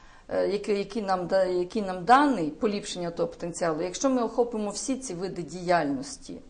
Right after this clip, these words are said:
це буде дуже добре і забезпечимо кадрово, матеріально, технічно, я як організатор зараз говорю, то інтеграція послуг, центр отаких інтегрованих послуг і, тому що є соціальна проблема. Тобто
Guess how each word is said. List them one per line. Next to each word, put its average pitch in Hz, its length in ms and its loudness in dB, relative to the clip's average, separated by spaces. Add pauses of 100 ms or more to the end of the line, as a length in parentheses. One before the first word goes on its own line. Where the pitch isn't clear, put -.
це - 120 -8
буде 170 180 -6
дуже 240 360 0
добре 170 420 -2
і - 100 -10
забезпечимо 165 880 -2
кадрово, 185 680 2
матеріально, 175 560 -4
технічно, 156 540 -10
я 180 120 -6
як 170 160 -8
організатор 165 580 -8
зараз - 240 -10
говорю, - 380 -14 (600)
то - 400 4 (100)
інтеграція 220 720 2
послуг, - 480 -6
центр 254 400 2
отаких 190 320 -10
інтегрованих 202 760 -4 (140)
послуг 175 380 -2 (140)
і, 294 180 0 (460)
тому 403 140 -8
що - 160 -4
є 285 100 2
соціальна 247 520 0
проблема. 156 580 -8 (300)
Тобто - 440 0